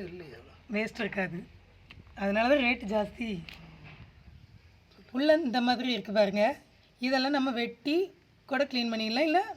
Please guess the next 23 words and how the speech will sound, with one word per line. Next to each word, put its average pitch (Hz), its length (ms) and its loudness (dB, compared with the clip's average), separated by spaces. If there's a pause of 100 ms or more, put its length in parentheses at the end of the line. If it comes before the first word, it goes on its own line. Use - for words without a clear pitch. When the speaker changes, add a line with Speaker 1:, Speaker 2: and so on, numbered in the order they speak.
Speaker 2:
நடுவுல 254 400 2
ஒரு 254 160 -2 (100)
கோடு 240 220 0
போட்டு 220 220 -6
கிழிச்சிட்டு 247 360 -6
கூட 240 140 -2 (100)
க்ளீன் 220 220 -4
பண்ணிக்கலாம். 196 420 -2 (500)
நான் 233 160 4
இன்னைக்கு 240 240 -2
இப்படி 240 200 -4
வெட்டி 202 400 -4
அதுக்கு 202 240 0
பிறகு 220 220 -2
க்ளீன் 196 200 0
பண்ண 180 200 -4
போறேன். 180 220 -2
அதை 180 140 0 (4000)
ரவுண்டு 190 260 0
ரவுண்டா 185 240 -4
வெட்டிக்கலாம். 180 480 -6 (2250)
பொரிச்சு 233 360 -2
எடுக்கிறதுக்கெலாம் 226 520 -2